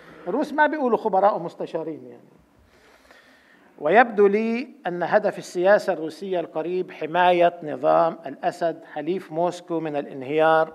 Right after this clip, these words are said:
والسقوط، ولكن إنقاذ النظام ليس هدفًا بحد ذاته، بل هو وسيلة لإثبات الذات والتقدم خطوة أخرى للعب دور الدولة العظمى عالميًا،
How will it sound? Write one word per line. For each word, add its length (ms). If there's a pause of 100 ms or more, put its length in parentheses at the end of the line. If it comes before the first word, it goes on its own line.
(140)
والسقوط، 520 (1160)
ولكن 480
إنقاذ 580
النظام 640
ليس 320
هدفًا 440
بحد 420
ذاته، 520 (760)
بل 200
هو 320
وسيلة 500
لإثبات 600
الذات 520
والتقدم 640
خطوة 460
أخرى 360
للعب 420 (180)
دور 360
الدولة 380
العظمى 380
عالميًا، 580